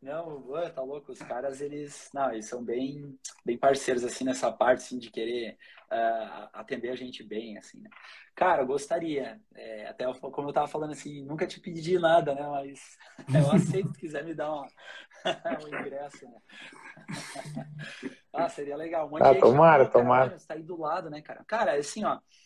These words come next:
Speaker 1: Emirados é como se fosse Brasil, assim, uma parte do Brasil, vamos dizer, pega um estado aí, que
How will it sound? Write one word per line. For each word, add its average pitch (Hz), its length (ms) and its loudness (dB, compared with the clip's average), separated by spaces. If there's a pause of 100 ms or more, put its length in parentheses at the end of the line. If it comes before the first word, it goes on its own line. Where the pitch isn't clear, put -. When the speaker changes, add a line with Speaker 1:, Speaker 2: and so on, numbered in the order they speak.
(240)
Speaker 1:
Emirados 160 420 0
é 202 60 -8
como 208 200 -8
se 208 160 -6
fosse 196 320 -6
Brasil, 185 720 -4 (320)
assim, 170 400 -6
uma 165 200 -2
parte 160 280 2
do 160 60 -16
Brasil, 160 180 -10
vamos 160 140 -12
dizer, 170 120 -12
pega 160 160 -6
um 185 80 -14
estado 160 460 -4
aí, 131 140 -10
que 156 120 -18